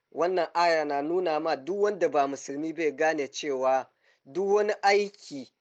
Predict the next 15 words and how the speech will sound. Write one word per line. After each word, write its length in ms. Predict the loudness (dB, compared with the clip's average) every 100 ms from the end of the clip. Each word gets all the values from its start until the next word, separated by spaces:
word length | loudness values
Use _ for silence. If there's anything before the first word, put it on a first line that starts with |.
| _ _ _
da 200 | -4 0
wani 260 | 2 2 2
ɗan 280 | 0 0
ta'adda 600 | -2 0 0 0 -4 -4 -8 _ _ _ _
ko 220 | 0 0
kuma 300 | 2 2 4
wani 520 | 4 4 2 0 -4 -2
mai 160 | -2
tsatsauran 760 | -2 -4 -8 -2 2 4 4 2
ra'ayi 440 | 2 0 -2 -6 _ _ _ _
zai 400 | -20 -8 0 2
yi 380 | 0 -4 -14 -16 _
da 160 | -10 -10
sunan 360 | -4 -2 -2
musulunci, 720 | -2 -4 -6 -6 -6 -10 -18